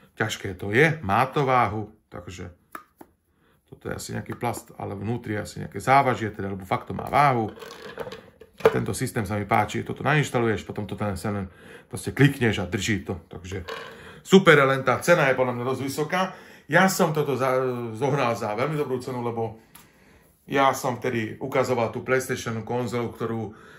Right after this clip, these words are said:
mi došla v príšernom stave krabica a dostal som takú zľavu, že som si zobral z tej zľavy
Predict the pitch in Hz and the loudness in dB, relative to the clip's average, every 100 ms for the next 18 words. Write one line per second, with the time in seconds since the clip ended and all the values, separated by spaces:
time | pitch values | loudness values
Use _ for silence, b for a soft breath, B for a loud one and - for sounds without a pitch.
0 | B - 113 113 117 117 - - 151 143 | B -8 -4 -4 -2 -4 -8 -2 0 2
1 | 135 113 107 127 117 101 135 147 - 180 | 2 0 -4 0 0 0 0 0 0 2
2 | 175 156 B B B _ _ _ _ - | 2 0 B B B _ _ _ _ -10
3 | 107 104 98 B B B B B - - | -4 -2 -4 B B B B B -4 0
4 | 131 123 110 107 117 95 135 127 123 - | 0 -2 -4 -6 -6 -2 0 2 0 -2
5 | B B B - - - - 135 - 110 | B B B -12 -10 -6 -2 -2 -2 -4
6 | 113 117 101 - 101 95 117 120 | -2 -2 -2 -4 -4 2 4 4